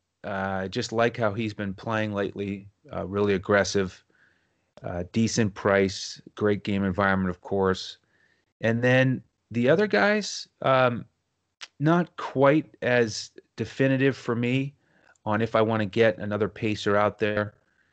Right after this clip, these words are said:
A couple of them are a lot cheaper on DraftKings. Sumner, uh, our man Brissett, fifty-three hundred on DraftKings, but sixty-eight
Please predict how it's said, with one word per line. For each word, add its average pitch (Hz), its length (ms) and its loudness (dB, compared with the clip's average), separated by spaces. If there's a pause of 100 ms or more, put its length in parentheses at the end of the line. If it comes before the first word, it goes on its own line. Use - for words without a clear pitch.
(380)
A - 40 -20
couple 143 260 0
of 127 40 4
them 113 180 2
are 101 60 0
a 98 60 0
lot 113 280 0
cheaper 117 380 -4
on 95 220 -4
DraftKings. 98 800 -6
Sumner, 123 680 0 (600)
uh, - 220 -10 (120)
our 101 120 -4
man 110 280 -2
Brissett, 101 540 2 (200)
fifty-three 180 640 -4
hundred 156 300 0
on 117 160 -4
DraftKings, 127 880 0 (500)
but 104 160 -4
sixty-eight 143 1200 -6